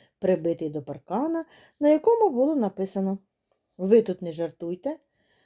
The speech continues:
бо знає це кожен, сюди на будову без каски не можна». «Якщо тобі шматок замку на голову впаде, я відповідатиму, чи хто?» не поступався охоронець. «Гаразд,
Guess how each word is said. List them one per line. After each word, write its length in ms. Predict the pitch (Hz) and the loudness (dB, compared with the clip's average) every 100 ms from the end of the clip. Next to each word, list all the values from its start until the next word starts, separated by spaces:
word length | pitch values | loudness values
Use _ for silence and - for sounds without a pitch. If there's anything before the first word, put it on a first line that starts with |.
| _ | _
бо 260 | 180 185 190 | -2 2 4
знає 440 | 180 220 190 160 | 4 2 2 -2
це 160 | 151 156 | -6 -10
кожен, 560 | 151 156 139 139 202 311 _ _ | -12 -10 -10 -8 -10 -12 _ _
сюди 460 | - - 202 185 147 | -8 -2 2 2 2
на 120 | 156 | -2
будову 440 | 240 403 453 427 - _ _ _ - | 2 4 4 4 -2 _ _ _ -12
без 340 | 175 170 - | -10 -10 -14
каски 560 | - 370 403 - - 330 _ _ | -12 -10 -10 -12 -20 -20 _ _
не 120 | 427 | -4
можна». 380 | 294 - _ _ _ _ _ _ _ _ _ - | -4 -6 _ _ _ _ _ _ _ _ _ 0
«Якщо 380 | 220 220 - | 0 2 2
тобі 360 | 427 302 208 214 | 2 0 -2 -2
шматок 460 | 208 240 233 403 269 | -2 -4 0 0 0
замку 460 | 196 180 175 - | -2 -2 -4 -4
на 100 | 196 | -2
голову 380 | 170 233 311 269 | 0 2 2 0
впаде, 480 | 196 185 165 151 165 _ _ _ _ _ | -2 -4 -4 -6 -8 _ _ _ _ _
я 140 | 208 | 0
відповідатиму, 800 | 392 523 508 359 240 190 170 156 175 | 4 4 4 -2 0 -4 -6 -12 -10
чи 140 | 349 | -10
хто?» 320 | - - - _ _ _ _ _ _ - | -6 -4 -4 _ _ _ _ _ _ -14
не 80 | 156 | -12
поступався 720 | 151 131 127 - 196 - - | -12 -18 -14 -8 -8 -8 -16
охоронець. 720 | 156 - - 139 - _ _ _ | -18 -16 -16 -18 -20 _ _ _
«Гаразд, 680 | _ - 285 233 151 - _ | _ 2 4 4 0 -12 _